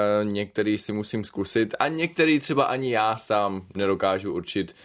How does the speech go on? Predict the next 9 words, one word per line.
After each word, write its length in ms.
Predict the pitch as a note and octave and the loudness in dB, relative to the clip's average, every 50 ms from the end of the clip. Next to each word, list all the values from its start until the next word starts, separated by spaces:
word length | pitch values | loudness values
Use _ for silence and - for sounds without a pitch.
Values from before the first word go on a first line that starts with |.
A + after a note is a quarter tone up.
| - _ - | -20 _ 0
jestli 400 | G2 G#2+ G#2+ G#2+ - - - G#2+ | 0 0 0 0 -2 -4 -2 0
za 120 | G#2 G#2 | 0 0
padesát 540 | F#2 - G#2+ G#2 G#2+ - - G#2 G2+ F#2+ F2+ | 2 2 0 0 0 0 0 0 0 2 0
let 180 | G#2 G2+ F#2+ - | 0 0 -2 -2
opravdu 500 | - G#2 G2+ - - A#2 A2 A2 G#2 A2 | -4 -8 -4 -2 0 0 2 0 0 -2
někdo 380 | G#2+ G#2 G2+ G2+ G2+ G#2 G#2+ G2 | -2 -2 -2 0 0 2 2 2
bude 220 | G2 F#2+ G2 G2 | 2 2 2 2
tak 200 | F#2 G2 G2+ G2+ | 2 0 -2 -2
dobrý, 440 | F#2 F#2 F#2 F#2 F#2+ F#2+ G2 G2 F#2+ | 0 -2 -2 0 0 2 2 2 0